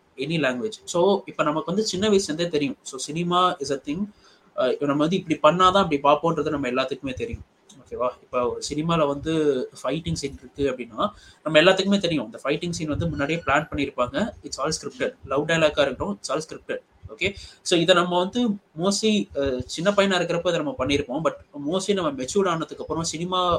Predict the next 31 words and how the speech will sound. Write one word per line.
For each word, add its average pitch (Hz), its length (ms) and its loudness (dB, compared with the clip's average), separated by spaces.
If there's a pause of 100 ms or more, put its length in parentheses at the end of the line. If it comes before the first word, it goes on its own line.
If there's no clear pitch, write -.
(160)
மேல 175 260 0 (120)
ஒரு 143 220 -2
பேசிக்கான 160 500 -4
அண்டர்ஸ்டாண்டிங் 156 460 -6
வந்ததுக்கு 131 320 -10
அப்புறமும் 127 400 -8 (380)
நம்ம 147 160 2
எக்ஸ்பெக்ட் 170 340 -2
பண்ண 147 120 -4
மாட்டோம். 113 280 -10 (280)
இப்ப - 140 -10
நம்ம 135 240 -6
கோவம் 165 240 2
வந்துச்சு, 139 340 -2
நம்ம 127 240 -6
வந்து 139 180 -6
ஒரு 143 160 2
இருபது 139 260 0
பேர் 139 220 4
அடிக்கலாம். - 400 -12 (640)
ஓகே, - 220 -8 (280)
so - 200 0 (240)
அதுல 156 300 0
வர 160 180 4
ஹீரோ 165 280 0
மாதிரியே 147 260 0
நம்ம 135 180 -2
போய் 156 220 0
ஒரு 143 160 0
பொண்ணை 139 260 -4
ப்ரப்போஸ் 143 340 -2